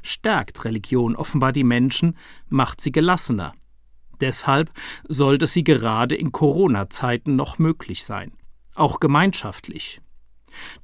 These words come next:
Das kann sich durchaus auf andere Lebensbereiche auswirken, etwa auf die Kunst. Vielleicht lernen wir gerade aus den Erfahrungen mit Gottesdiensten, wie Konzerte und Theater künftig in einer Pandemie möglich sind.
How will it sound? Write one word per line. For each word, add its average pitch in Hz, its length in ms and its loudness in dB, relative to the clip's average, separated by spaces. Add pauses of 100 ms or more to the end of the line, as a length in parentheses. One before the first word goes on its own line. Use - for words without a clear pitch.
Das 214 340 0
kann 190 180 0
sich - 220 -4
durchaus 240 640 0
auf - 260 -4
andere 202 360 4
Lebensbereiche 113 880 -2
auswirken, 117 720 -4 (300)
etwa 160 320 0
auf 156 140 -2
die 190 120 -4
Kunst. - 540 -2 (840)
Vielleicht 156 680 0
lernen 160 540 4
wir 170 120 6
gerade 165 540 2
aus 220 160 -4
den 196 140 0
Erfahrungen 156 580 2
mit 123 200 0
Gottesdiensten, 180 920 -2 (520)
wie 196 320 2
Konzerte 156 720 0
und - 180 -2
Theater 143 600 2 (200)
künftig 175 540 6
in 139 80 4
einer 120 220 4
Pandemie 131 580 2
möglich 147 520 0
sind. - 360 -14